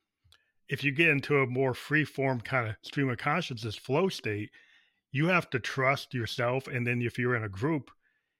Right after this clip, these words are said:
you actually are present and you're dealing with something in the moment.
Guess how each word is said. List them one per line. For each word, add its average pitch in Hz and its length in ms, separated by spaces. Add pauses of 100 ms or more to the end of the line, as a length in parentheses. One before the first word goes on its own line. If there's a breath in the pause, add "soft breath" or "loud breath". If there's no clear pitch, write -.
(160)
you 156 320
actually 135 380
are 127 160
present 131 680
and 113 220
you're 131 280 (480)
dealing 135 340
with 117 120
something 120 380
in 117 120
the 107 60
moment. 107 480